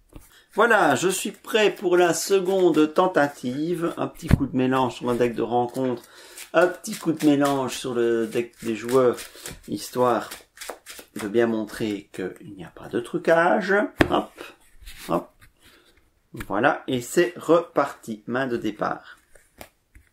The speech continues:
Alors, pour attaque furtive, toujours vigilant, pierre de célébriant, tracker du nord. Pff, pff, pff, il y a vraiment qu'un allié.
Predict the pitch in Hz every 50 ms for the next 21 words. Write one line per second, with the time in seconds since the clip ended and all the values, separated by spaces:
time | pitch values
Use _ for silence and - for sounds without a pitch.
0 | _ _ _ _ _ _ _ _ _ _ _ - - - _ _ _ - - _
1 | _ _ _ _ _ _ _ _ _ - 143 127 110 95 92 90 90 92 - _
2 | - 120 117 110 117 113 104 104 98 107 107 - 113 110 - - - - - -
3 | - - 104 92 - - 123 104 117 104 104 110 101 98 104 107 104 107 117 104
4 | 95 - - - 127 120 107 107 110 107 - - 107 101 101 101 - 101 101 98
5 | 101 110 123 131 143 151 151 156 156 - _ _ - - - - - 117 - -
6 | - 123 117 107 104 104 107 104 107 123 135 147 151 147 - - - - - -
7 | 165 - - 147 - - 175 139 - - - 135 143 139 131 117 110 110 - 127
8 | 147 160 151 151 - 156 147 143 127 113 117 131 139 127 -